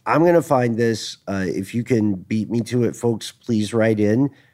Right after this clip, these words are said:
'cause this is, uh, poor choice of words, this is haunting me for a bit. Uh, the magnetism thing, though, I like it. And I want you to know there's, there are other, there are people who have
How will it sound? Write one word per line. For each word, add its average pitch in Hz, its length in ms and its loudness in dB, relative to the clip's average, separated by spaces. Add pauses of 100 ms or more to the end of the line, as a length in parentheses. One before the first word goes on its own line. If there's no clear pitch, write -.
(180)
'cause 98 160 0
this 113 220 -2
is, 104 300 -2 (520)
uh, 80 140 -8 (220)
poor 87 180 -6
choice 85 300 -6
of 82 80 -6
words, 85 280 -6
this 110 240 -4
is 92 140 -4
haunting 131 480 0
me 78 260 -6 (240)
for 87 260 -4
a 82 40 -4
bit. 78 420 -6 (300)
Uh, 85 280 -2
the 98 140 -2
magnetism 147 720 0
thing, 143 220 0
though, 131 140 4
I 127 160 0
like 151 300 4
it. 117 120 -2 (220)
And 143 100 4
I 151 40 6
want 147 240 4
you 147 100 4
to 147 80 4
know 160 260 6
there's, 123 340 2
there 135 320 2
are 123 60 2
other, 135 460 2 (540)
there 139 160 6
are 139 40 4
people 143 360 4
who 135 160 6
have 117 120 0